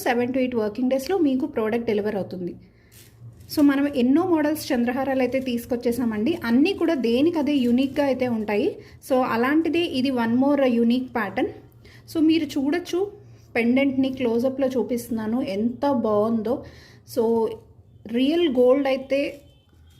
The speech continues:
ఎలా ఉంటుందో, same as it is అలాగే ఉంటుందండి ఈ చంద్రహారం అయితే. And వీడియోలో కన్నా కూడా మీకు, ఆ, లైవ్లో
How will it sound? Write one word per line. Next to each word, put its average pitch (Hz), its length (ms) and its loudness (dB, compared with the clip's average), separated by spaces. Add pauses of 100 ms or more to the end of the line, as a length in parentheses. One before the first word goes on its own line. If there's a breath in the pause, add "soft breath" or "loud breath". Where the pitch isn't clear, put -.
(200)
ఎలా 220 220 0
ఉంటుందో, 233 340 0 (220)
same 254 340 2 (140)
as 214 160 -4
it 240 100 -6
is 247 180 -6
అలాగే 214 360 0
ఉంటుందండి 208 440 -4 (120)
ఈ - 20 -2 (100)
చంద్రహారం 208 640 -4
అయితే. 190 220 -2 (840 loud breath)
And 240 140 2 (200)
వీడియోలో 330 420 2 (100)
కన్నా 277 220 0 (100)
కూడా 269 180 2 (120)
మీకు, 277 280 0 (680 loud breath)
ఆ, - 20 -4 (260)
లైవ్లో 233 320 2